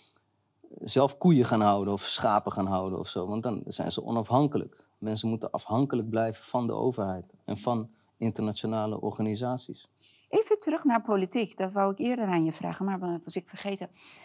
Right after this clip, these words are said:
Speaker 2: Ehm, eh, hoe heet die vrouw?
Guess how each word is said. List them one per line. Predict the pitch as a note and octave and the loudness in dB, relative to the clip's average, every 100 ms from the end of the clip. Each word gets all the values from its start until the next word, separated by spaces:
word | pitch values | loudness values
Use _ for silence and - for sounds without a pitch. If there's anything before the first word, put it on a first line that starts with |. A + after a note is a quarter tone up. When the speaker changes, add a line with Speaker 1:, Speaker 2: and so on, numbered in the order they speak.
| - - | -14 -2
Speaker 2:
Ehm, | G#3+ G#3+ G#3 G3+ G3 F#3+ - - - | 2 4 2 0 -4 -6 -10 -14 -10
eh, | F#3+ F#3+ F#3 F#3 F3+ E3+ | -6 -6 -6 -10 -12 -12
hoe | G3+ | -10
heet | F#3+ F#3+ | -10 -10
die | - F3 F3 | -12 -12 -14
vrouw? | F3+ E3+ | -18 -18